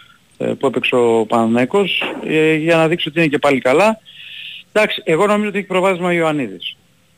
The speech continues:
διότι αυτή τη στιγμή θεωρείται βασικός σπορ της ομάδας, ε, διότι είναι σε τρομερή κατάσταση, διότι μπορεί με τις κινήσεις που κάνει να ανακατέψει την, ε, αντίπαλη άμυνα. Ε, θα δούμε, θα δούμε όμως ποια θα είναι η απόφαση του Γιωβάνοβιτς. Ε,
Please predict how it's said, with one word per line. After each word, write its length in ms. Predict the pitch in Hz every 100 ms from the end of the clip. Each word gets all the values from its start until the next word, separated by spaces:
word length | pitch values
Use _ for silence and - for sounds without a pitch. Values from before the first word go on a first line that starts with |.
| _ -
διότι 400 | - 117 135 127
αυτή 140 | 127 151
τη 60 |
στιγμή 200 | 131 151
θεωρείται 280 | 139 143 139
βασικός 360 | 123 113 - 127
σπορ 200 | 117 104
της 120 | -
ομάδας, 600 | 107 123 147 196 - - _ _ _ _ _ - -
ε, 60 | 131
διότι 240 | 147 139
είναι 100 | 156
σε 60 | 143
τρομερή 320 | 131 131 127
κατάσταση, 600 | 110 - 180 170 165 175
διότι 440 | 147 151 139 143
μπορεί 520 | 131 139 143 135 123 - _ -
με 200 | 180 127
τις 120 | -
κινήσεις 300 | 139 143 -
που 80 | 117
κάνει 160 | 135
να 60 | 123
ανακατέψει 580 | 117 117 110 120 - -
την, 220 | 120 113
ε, 140 | 107 107
αντίπαλη 420 | 104 123 107 123
άμυνα. 380 | 170 190 202 202 _ - - _ _ _ _ _
Ε, 80 | - 143 143 139 139 131 135 131 131 131 127 127 135 - -
θα 180 | 214
δούμε, 280 | 202 143 98 95
θα 120 | 139
δούμε 160 | 151 135
όμως 180 | 117
ποια 120 | - 120
θα 60 |
είναι 100 | 117
η 20 |
απόφαση 260 | 113 110 101
του 60 | 113
Γιωβάνοβιτς. 580 | 113 151 185 180 180 -
Ε, 340 | 139 113 110